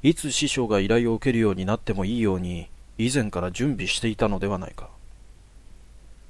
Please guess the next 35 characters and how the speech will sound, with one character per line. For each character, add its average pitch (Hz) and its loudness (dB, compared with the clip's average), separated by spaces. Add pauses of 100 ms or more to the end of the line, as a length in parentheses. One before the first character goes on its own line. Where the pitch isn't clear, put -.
(640)
そ 107 -2
の、 98 -2
「い 127 -2
つ - -4
戻 98 -2
っ 127 0
て - -6
き - -10
て 113 2
も - -2
い 120 -2
い」 101 -6
と 98 -2
い 92 0
う 90 -2
メ 104 2
ッ - 0
セ 104 0
ー - 0
ジ 90 -6
を 87 -6
込 117 0
め 98 -2
た 87 -4
名 101 0
刺 104 0
を 98 2
受 95 -2
け - 2
取 101 -4
っ - -12
た 107 0
師 113 -4
匠 95 0
は、 85 -2